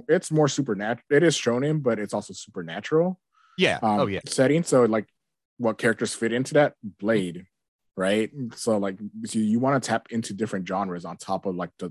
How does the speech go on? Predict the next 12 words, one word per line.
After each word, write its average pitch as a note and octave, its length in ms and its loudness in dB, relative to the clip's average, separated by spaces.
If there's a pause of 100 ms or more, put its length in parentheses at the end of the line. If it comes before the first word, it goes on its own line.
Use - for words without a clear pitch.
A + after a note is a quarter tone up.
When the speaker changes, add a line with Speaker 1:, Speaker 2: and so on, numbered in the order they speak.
Speaker 1:
the F#2 80 -6
typical F2 340 -10
shonen, D#2+ 480 -10 (520)
um, F2+ 240 -2
Speaker 2:
Yeah. C#3+ 220 -6
Speaker 1:
which F#3+ 180 4
is D3+ 140 4
what B2 180 6
Deadpool A2+ 380 0
is. F#2 140 -4
Deadpool A2 340 0
is, G2 120 -2